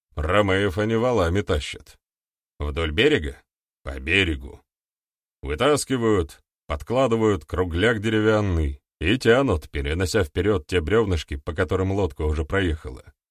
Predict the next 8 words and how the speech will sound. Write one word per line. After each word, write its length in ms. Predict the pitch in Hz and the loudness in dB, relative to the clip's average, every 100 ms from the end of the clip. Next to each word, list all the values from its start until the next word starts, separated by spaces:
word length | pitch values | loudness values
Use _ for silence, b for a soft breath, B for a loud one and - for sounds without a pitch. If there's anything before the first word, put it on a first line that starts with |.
| _ _ _ _ - | _ _ _ _ -14
И 120 | 67 | -10
так 360 | 69 82 113 - | -2 2 2 0
на 120 | 71 | -6
каждом 380 | - 69 76 98 | -4 -6 -4 -2
пороге». 640 | 127 98 69 65 78 73 _ _ _ _ _ _ _ _ _ - | 0 0 -2 -2 -4 -4 _ _ _ _ _ _ _ _ _ 2
«То 180 | 208 | 4
большие 460 | 220 220 - 165 175 | 6 4 4 2 4
лодки. 520 | 165 120 - - - | 4 4 2 -10 -12